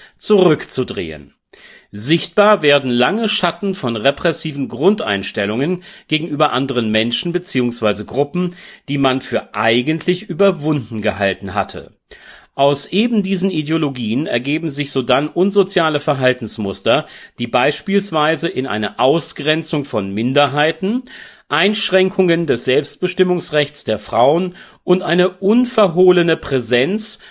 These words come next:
von Rassismus münden. Thema Abtreibungen. Seit Jahrzehnten versuchen unterschiedliche Staaten in den U S A, die Rechte der Frauen auf einen Schwangerschaftsabbruch einzuschränken.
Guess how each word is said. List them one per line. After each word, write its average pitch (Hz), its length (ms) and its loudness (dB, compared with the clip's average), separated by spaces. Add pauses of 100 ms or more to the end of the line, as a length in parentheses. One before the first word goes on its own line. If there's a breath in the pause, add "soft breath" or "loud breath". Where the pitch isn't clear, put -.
von 175 240 2
Rassismus 180 840 0
münden. 104 560 -2 (200)
Thema 127 520 2
Abtreibungen. 101 960 -2 (320 loud breath)
Seit 143 440 2
Jahrzehnten 160 540 0
versuchen 127 420 -2
unterschiedliche 175 680 -2
Staaten 139 480 0
in 131 140 -4
den 120 140 -2
U 110 160 -2
S - 160 -6
A, 147 320 0 (300 loud breath)
die 117 100 0
Rechte 147 420 0
der 120 140 2
Frauen 131 500 0
auf 127 160 -4
einen 113 220 -6
Schwangerschaftsabbruch 139 1160 -2
einzuschränken. 110 1000 -4